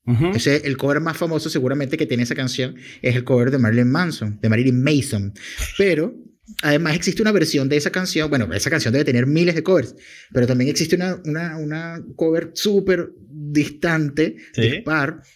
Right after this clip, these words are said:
Speaker 2: que es el que le hizo Rita Indiana en su disco del dos mil diez, en su discazo
Speaker 1: Exactamente.
Speaker 2: tremendo del dos mil diez.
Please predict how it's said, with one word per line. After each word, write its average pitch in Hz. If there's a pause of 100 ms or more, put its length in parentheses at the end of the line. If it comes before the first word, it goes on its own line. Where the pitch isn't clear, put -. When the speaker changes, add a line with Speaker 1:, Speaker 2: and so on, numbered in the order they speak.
(120)
Speaker 2:
que 127
es 123
el 127
que 147
le 131
hizo 113
Rita 127
Indiana 131
en 117
su 117
disco 113
del 135
dos 120
mil 113
diez, 143
en 117
su -
discazo 104
Speaker 1:
Exactamente. 135
Speaker 2:
tremendo 113
del 135
dos 120
mil 117
diez. 147